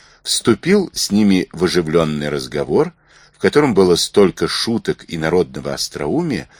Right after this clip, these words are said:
что толпа вокруг быстро увеличивалась. Младший его спутник, в котором читатель уже узнал Дика Шелтона,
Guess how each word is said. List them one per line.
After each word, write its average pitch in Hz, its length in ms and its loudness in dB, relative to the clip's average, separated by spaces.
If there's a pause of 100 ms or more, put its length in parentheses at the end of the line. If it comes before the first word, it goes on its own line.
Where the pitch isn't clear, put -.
(140)
что - 260 -4
толпа 90 400 2
вокруг 135 420 0
быстро 98 580 -2
увеличивалась. - 960 -10 (720)
Младший 120 500 2
его 87 180 4
спутник, - 580 -6
в - 80 -20
котором 90 360 2
читатель 80 640 0
уже 78 260 -4
узнал 73 600 -4
Дика 71 360 -8
Шелтона, 151 640 0